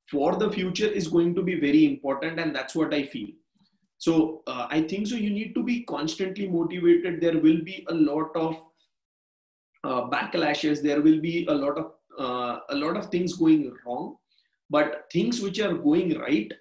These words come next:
how do you carry forward that process? And how do you keep your thought process in the positive direction is,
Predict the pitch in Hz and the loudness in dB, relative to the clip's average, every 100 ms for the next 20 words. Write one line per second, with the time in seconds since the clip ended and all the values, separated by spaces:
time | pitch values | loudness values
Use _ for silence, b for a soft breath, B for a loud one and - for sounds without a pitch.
0 | _ - 151 160 175 214 220 - b b | _ 0 4 4 2 -4 -8 -14 b b
1 | b 143 131 156 196 196 185 190 185 180 | b 0 2 4 2 2 2 2 2 0
2 | 151 - 123 - 220 - - _ _ _ | 0 -4 -6 -4 -8 -8 -12 _ _ _
3 | _ 151 147 131 160 165 214 214 - 185 | _ -6 -4 2 4 4 -2 -8 -8 -8
4 | 180 208 185 - 147 - 170 165 180 175 | -4 -4 -4 0 0 0 -4 -6 -6 -10
5 | - 165 175 - 139 139 - 190 233 170 | -6 -4 -4 -6 -4 -2 -2 0 -2 2
6 | 151 131 - 107 - _ _ _ 185 180 | 2 2 -6 -10 -14 _ _ _ -2 0
7 | 180 - | -2 -8